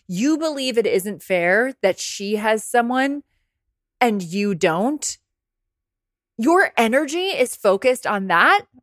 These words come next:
versus focusing on aligning yourself with your ideal person.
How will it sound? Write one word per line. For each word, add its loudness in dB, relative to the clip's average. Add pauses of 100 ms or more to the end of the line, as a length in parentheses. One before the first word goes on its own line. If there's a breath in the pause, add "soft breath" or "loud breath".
versus 0
focusing -2
on 0
aligning 0
yourself 0
with 0
your -2
ideal 2
person. -6